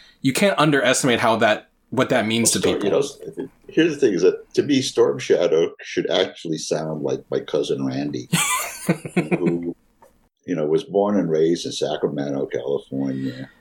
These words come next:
Speaker 2: you know, went to work for the P-, P G and E as a lineman,
Speaker 1: Right.
Speaker 2: <laughs> climbing telephone poles.
Speaker 1: Yeah.
Speaker 2: And who,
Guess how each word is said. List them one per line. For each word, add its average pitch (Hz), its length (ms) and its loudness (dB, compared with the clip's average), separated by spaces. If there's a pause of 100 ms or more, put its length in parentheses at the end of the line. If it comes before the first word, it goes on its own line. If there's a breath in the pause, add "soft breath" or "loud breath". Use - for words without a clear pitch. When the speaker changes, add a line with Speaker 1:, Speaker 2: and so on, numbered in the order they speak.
(460)
Speaker 2:
you 71 60 -6
know, 69 180 -4
went 90 320 -2
to 90 80 6
work 80 360 4
for - 100 -4
the 65 80 -2
P-, - 300 -8
P 92 220 0
G 82 320 -2
and 64 120 -4
E 71 360 0
as 67 120 0
a 60 60 -4
lineman, 76 840 -2 (280)
Speaker 1:
Right. 107 300 2
Speaker 2:
<laughs> - 400 -10
climbing 95 500 0
telephone - 680 -2 (100)
poles. 110 280 2
Speaker 1:
Yeah. 123 480 4 (760 loud breath)
Speaker 2:
And 82 340 6
who, 98 300 0